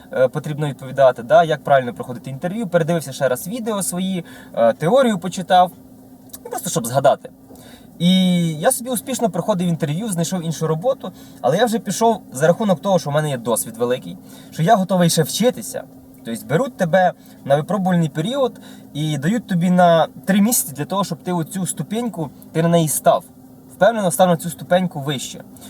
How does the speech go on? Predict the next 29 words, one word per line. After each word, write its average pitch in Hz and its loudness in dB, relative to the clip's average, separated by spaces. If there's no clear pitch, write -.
От, 160 2
і 135 -6
я 190 4
це - -4
зробив. 139 -8
І, 160 0
в 151 -10
принципі, 233 -2
я 190 6
впевнений, 208 2
що 175 -2
і 156 -4
всі 165 0
люди 113 -4
можуть 110 -8
зробити, 170 -6
якщо 175 -6
вони 175 -2
цього 143 -4
захочуть. - -12
Тому 220 -4
що - -4
це 220 -4
дуже-дуже 185 2
легко. 107 0
Треба 185 0
просто 165 2
набратись 123 0
досвіду, 247 4